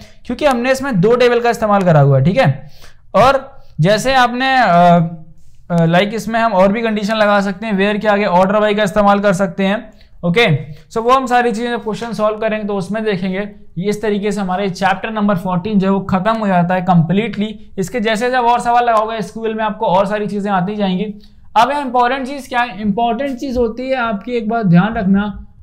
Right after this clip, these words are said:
practice। देखो मैंने अपने end से आपका जो class ट्वेल्थ का, class ट्वेल्थ का जो computer science है जिसकी fees जो है अपने, अ, offline जो है कई जगह फिफ्टी के है, कई जगह ट्वेल्व के है,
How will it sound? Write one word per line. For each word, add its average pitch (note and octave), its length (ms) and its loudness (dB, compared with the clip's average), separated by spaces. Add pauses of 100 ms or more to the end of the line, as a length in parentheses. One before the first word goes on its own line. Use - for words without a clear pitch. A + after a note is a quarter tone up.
practice। G3 680 0
देखो G3+ 800 -4 (680)
मैंने G#3+ 280 2
अपने A3 320 -4
end G3 180 0
से G3 120 0
आपका F#3+ 340 2
जो G3 120 -2
class G3 500 0
ट्वेल्थ G3 360 2
का, E3+ 280 2 (460)
class G#3 480 0
ट्वेल्थ G#3 300 0
का G#3+ 100 0
जो G#3 340 0 (180)
computer G#3+ 440 0
science G3 280 -2
है C#3 120 0
जिसकी G#3 460 -4
fees - 800 -6 (120)
जो G#3 180 4
है G3 420 2
अपने, G#3+ 440 -2
अ, F3+ 320 4
offline A3 460 -2
जो G3 180 2
है G3+ 100 4
कई G3+ 140 2
जगह G3 240 4
फिफ्टी G3+ 460 -2
के G3+ 120 0
है, G3 200 4
कई G3 160 0
जगह G3 260 2
ट्वेल्व G3+ 440 0
के G#3 80 0
है, F#3+ 380 -2